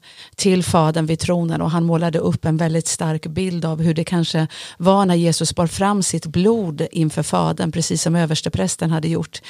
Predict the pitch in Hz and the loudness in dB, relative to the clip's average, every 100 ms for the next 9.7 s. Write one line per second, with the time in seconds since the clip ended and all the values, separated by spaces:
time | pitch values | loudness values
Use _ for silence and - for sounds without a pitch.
0 | - - - 180 175 160 175 156 156 175 | -14 -14 -2 4 4 4 4 2 2 2
1 | 156 165 175 - - - - 165 156 - | 2 0 -2 -4 -4 -4 -2 -2 -4 -6
2 | - 85 156 - 160 - - - - - | -4 -4 -4 -6 -8 -16 -20 -20 -20 -20
3 | - 175 175 - 175 160 170 - 170 185 | -2 0 0 0 2 2 0 0 2 6
4 | 190 196 185 180 156 165 160 160 170 - | 6 4 2 -2 0 0 2 0 0 -2
5 | 175 160 160 160 170 165 175 - 180 165 | -2 2 2 0 -2 -4 -4 -4 -4 -4
6 | 170 190 180 175 170 165 196 190 180 170 | 0 2 2 0 0 0 2 2 2 0
7 | 156 156 165 165 160 - 165 - - - | 0 0 -2 -4 -4 -4 -6 -8 -8 -4
8 | 170 165 165 165 - 170 156 170 165 165 | 0 2 0 0 0 0 2 0 0 -2
9 | - - 160 - 165 - | -4 -4 -6 -6 -8 -14